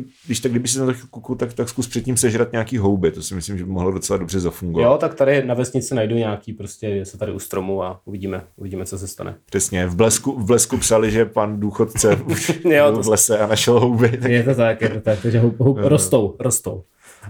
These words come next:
Speaker 1: Ano,
Speaker 2: Eh,
Speaker 1: rostou.
Speaker 2: no dobrý, no,
Speaker 1: Hele.
Speaker 2: tak, eh, mně už dochází baterka na počítači.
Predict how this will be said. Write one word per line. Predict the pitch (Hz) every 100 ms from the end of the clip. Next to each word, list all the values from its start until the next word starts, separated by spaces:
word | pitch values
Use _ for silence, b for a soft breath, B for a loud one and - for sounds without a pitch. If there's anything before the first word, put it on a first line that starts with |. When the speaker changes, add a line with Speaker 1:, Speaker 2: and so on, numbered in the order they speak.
| -
Speaker 1:
Ano, | 117 113 113
Speaker 2:
Eh, |
Speaker 1:
rostou. | 104 - 85 82 - _ _
Speaker 2:
no | 135
dobrý, | 160 220 226
no, | 131
Speaker 1:
Hele. | 110 143
Speaker 2:
tak, | 147 -
eh, | - - 135 135 135 127 - _ _ -
mně | - 135
už | 147
dochází | 165 175 160
baterka | 156 160 -
na | 139
počítači. | 127 123 113 107 101 101